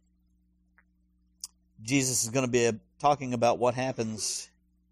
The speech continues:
when one of his little ones is tempted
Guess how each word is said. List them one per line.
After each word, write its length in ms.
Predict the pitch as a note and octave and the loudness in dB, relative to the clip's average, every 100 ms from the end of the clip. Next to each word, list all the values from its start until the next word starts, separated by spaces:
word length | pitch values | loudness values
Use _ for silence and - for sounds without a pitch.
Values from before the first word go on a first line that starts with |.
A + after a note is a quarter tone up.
| _ _ _ _ _ _ _ | _ _ _ _ _ _ _
when 440 | A#2 A#2 A2 G#2 G2+ - | -4 -2 -2 -8 -12 -18
one 240 | A#2+ A#2+ A#2+ | -6 -2 0
of 280 | A#2 G#2+ - - - | 0 -2 -8 -20 -8
his 240 | A#2+ G#2+ | -8 -4
little 260 | B2 B2+ A2 | 0 0 -2
ones 420 | A2 G#2 G#2 - | -6 -8 -10 -14
is 200 | G#2 - | -12 -12
tempted 480 | B2+ A#2 - G2+ | -10 -10 -8 -10